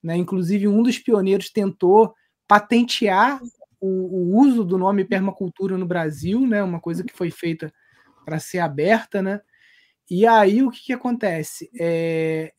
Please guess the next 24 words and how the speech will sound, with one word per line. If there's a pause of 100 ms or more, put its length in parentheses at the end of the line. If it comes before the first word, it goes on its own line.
essa
galera
nunca
quis
ensinar
pra
vocês
o
que
eu
tô
ensinando, (560)
que
estação
de
permacultura, (100)
uma
associação (420)
sem
fins
lucrativos,
de
educação
ambiental,